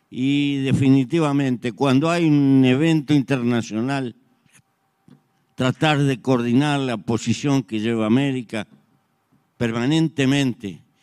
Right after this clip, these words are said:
Y si se puede más, pero tener un espíritu, ir de lo simple y de lo pequeño, pero muchas cosas pequeñas, eh, que se vayan resolviendo y que la sociedad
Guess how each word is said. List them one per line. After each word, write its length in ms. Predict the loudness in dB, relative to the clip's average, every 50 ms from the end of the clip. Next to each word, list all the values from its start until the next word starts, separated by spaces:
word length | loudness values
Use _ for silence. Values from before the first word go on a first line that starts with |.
| _ _ _
Y 100 | -8 -6 -4
si 120 | -4 -4
se 160 | -4 -4 -6
puede 320 | -6 -6 -8 -8 -6 -6 -8
más, 320 | -8 -8 -8 -8 -8 -10 -16 _ _ _ _ _ _ _ _ _ _ _ _ _ _
pero 240 | -6 -4 -4 -4 -4
tener 340 | -6 -4 -4 -2 -2 -2
un 140 | -2 0 -2
espíritu, 680 | -2 -2 -2 -4 -4 -2 -2 -6 -6 -6 -6 -4 -2
ir 260 | -2 -2 -2 -4 -4 -4
de 120 | -4 -4
lo 140 | -4 -4 -6
simple 680 | -6 -12 -10 -6 -4 -4 -4 -4 -6 -10 -10 -8 -8
y 140 | -6 -6 -4
de 260 | -4 -4 -4 -4 -4
lo 140 | -6 -6 -8
pequeño, 880 | -8 _ -14 -16 -16 _ -8 -4 -2 0 0 0 -2 -4 -6 -10 -12 _ _ _ _ _ _ _
pero 200 | -10 -8 -8 -6 -6
muchas 500 | -4 -2 -2 -4 -4 -6 -12 -12 -12 _
cosas 380 | -8 -8 -8 -6 -6 -10 -12
pequeñas, 760 | -8 _ -10 -10 -8 -10 -10 -8 -8 -8 -8 -10 -10 -12 -16 -20 _ _ _ _ _ _ _ _ _ _ _ _ _ _ _ _ _ _ _ _ _ _ _ _
eh, 500 | _ -10 -10 -8 -8 -8 -8 -10 -12 -14 -18 _ _ _ _ _ _ _ _ _ _ _ _ _ _ _ _ _ _ _ _
que 100 | -10 -8
se 120 | -6 -6
vayan 340 | -4 -4 -4 -4 -4 -4 -4
resolviendo 800 | -6 -8 -4 -4 -4 -2 -2 -4 -4 -4 -4 -4 -4 -6 -8 -10 _ _ _ _ _ _ _
y 120 | -16 -14
que 120 | -12 -10
la 120 | -8 -8 -10
sociedad 600 | -10 -12 -14 -12 -12 -12 -12 -10 -12 -12 -14